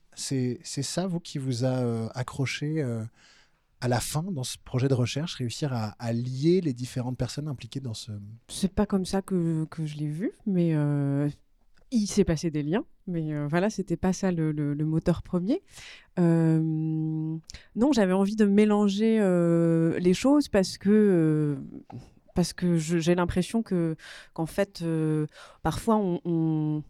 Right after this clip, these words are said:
Speaker 2: on a, euh, je sais pas comment dire, euh, des, des, des espèces de cailloux, on a, on bute sur des choses, on,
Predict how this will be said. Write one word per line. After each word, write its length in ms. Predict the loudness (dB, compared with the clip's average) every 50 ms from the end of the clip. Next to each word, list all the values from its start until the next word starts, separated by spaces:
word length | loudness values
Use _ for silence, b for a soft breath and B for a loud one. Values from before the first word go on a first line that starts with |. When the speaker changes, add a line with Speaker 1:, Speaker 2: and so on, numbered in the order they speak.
| -20 B B B B B B B B B B B B
Speaker 2:
on 280 | 0 0 2 4 4 4
a, 300 | 4 4 4 4 4 4
euh, 360 | 6 6 4 4 4 2 0
je 160 | -2 -4 -10
sais 80 | -10 -8
pas 140 | -8 -6
comment 260 | -6 -4 -2 0 0 -2
dire, 340 | -2 0 0 0 2 2
euh, 120 | 2 0 0
des, 240 | 0 0 0 -2 0
des, 420 | 0 -2 0 0 0 0 -2 -2
des 200 | -4 -2 -2 -2
espèces 260 | -2 0 2 2 2 4
de 120 | 2 -2
cailloux, 600 | 2 2 2 2 2 0 -4 -4 -4 -4 -2 -2 -2
on 100 | -2 -2 -2
a, 160 | -2 -2 -2
on 220 | -4 -4 -4 -4
bute 240 | -4 -2 -4 -4 -4
sur 160 | 0 0 0
des 120 | 2 0 -2
choses, 520 | -2 -2 -2 0 0 0 0 -2 -2 -4
on, 160 | -6 -6 -6